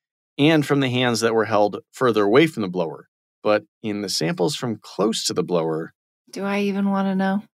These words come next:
Speaker 1: over one hundred thirty colonies of fungus on average.
Speaker 2: <sighs> Okay, I won't be eating dinner either.
Speaker 1: <laughs>
Speaker 2: So,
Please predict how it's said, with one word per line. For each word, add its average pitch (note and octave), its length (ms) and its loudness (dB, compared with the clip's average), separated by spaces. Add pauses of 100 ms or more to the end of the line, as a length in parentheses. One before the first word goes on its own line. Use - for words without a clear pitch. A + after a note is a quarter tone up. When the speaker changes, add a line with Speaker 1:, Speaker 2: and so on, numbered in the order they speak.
Speaker 1:
over F#3+ 420 6
one D#3 220 2
hundred F#3 500 2
thirty G#3 520 2
colonies D3+ 480 2
of A2 80 -8
fungus G#2 500 -2 (140)
on G#2+ 220 2
average. E2+ 800 -4 (380)
Speaker 2:
<sighs> - 120 0 (920)
Okay, B3 500 2
I F#3 100 2
won't A#3 240 2
be C#4+ 80 -2
eating C#4 300 2
dinner C#4+ 240 4
either. F3+ 420 2 (180)
Speaker 1:
<laughs> A3+ 140 0
Speaker 2:
So, A3+ 280 4